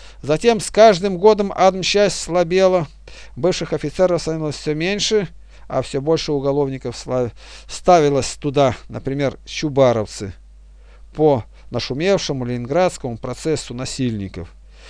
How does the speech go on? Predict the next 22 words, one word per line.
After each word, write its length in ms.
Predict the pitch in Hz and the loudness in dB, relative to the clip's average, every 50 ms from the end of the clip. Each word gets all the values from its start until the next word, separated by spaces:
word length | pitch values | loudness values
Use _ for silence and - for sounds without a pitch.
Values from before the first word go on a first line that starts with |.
| - - - | -20 -18 -10
и 140 | - 175 196 | -6 -6 -6
постепенно 800 | - - - - - - 127 - - 180 214 220 214 214 208 196 | -4 -4 -4 -4 -4 -8 -8 -2 0 2 2 2 2 0 -4 -4
была 640 | 180 139 120 117 117 123 120 139 156 170 170 151 143 | -4 -6 -8 -6 -4 -2 0 2 4 4 4 2 0
одолена. 640 | 131 120 117 110 110 113 113 113 110 110 107 104 - - - - - - - - - - - - - - - - - - | -2 -2 -2 -2 -2 -2 -2 -2 -2 -4 -6 -8 -10 -14 -18 -20 -20 -20 -20 -20 -20 -20 -20 -20 -20 -20 -20 -18 -10 -6
До 100 | 139 131 | -6 -6
тридцатых 600 | - - 139 - - 196 214 - - 170 147 139 | -6 -6 -8 -2 4 4 4 4 4 2 0 2
годов 360 | 143 139 147 180 185 - 156 | 0 0 2 2 0 0 -4
начиналась 560 | 135 - - 139 151 165 165 156 147 - - | -8 -6 -6 -4 -4 -2 -2 -2 -2 -4 -6
и 40 | 139 | -6
новая 360 | 139 139 139 135 135 131 127 | -4 -4 -2 -2 0 0 0
лагерная 560 | 123 127 127 120 123 117 117 120 113 113 110 | 0 -2 -2 -2 -4 -6 -6 -6 -6 -4 -2
эра, 260 | 110 107 101 95 92 - - - - - - - - - - - | -2 -2 -4 -6 -10 -12 -18 -20 -20 -20 -20 -20 -20 -20 -12 -6
когда 240 | - 135 143 143 131 | -4 0 2 2 2
и 20 | |
соловки 540 | 120 - - 123 123 120 - - - 196 214 | 0 -2 -4 -4 -4 -4 -6 -6 -4 2 2
уже 200 | 214 190 190 196 | 2 4 2 0
стали 280 | - - 180 175 170 170 | -2 0 -2 -2 -2 -2
не 80 | 165 | -6
соловки, 520 | 160 - 156 151 151 143 - - 175 165 - - | -4 -4 -2 -2 -2 -4 -6 -4 -4 -4 -2 -2
а 100 | 123 123 | -2 -2
рядовой, 640 | 120 117 117 117 120 117 120 165 196 214 208 165 - - - - - | 0 -2 -2 -2 -2 -2 2 6 6 6 6 4 2 -4 -14 -14 -12
исправительно-трудовой 2250 | 120 123 - - - - 117 113 113 143 185 202 196 - 185 175 170 170 165 151 - - - - - - - - - - - - - 127 123 123 107 117 113 113 110 139 170 185 180 165 143 | -10 -10 -10 -10 -8 -6 -4 -4 -2 -2 -2 -2 -2 -2 -4 -4 -2 -4 -4 -6 -6 -10 -18 -20 -20 -20 -20 -20 -20 -20 -16 -10 -6 -4 -4 -4 -2 0 0 0 0 2 2 2 2 2 0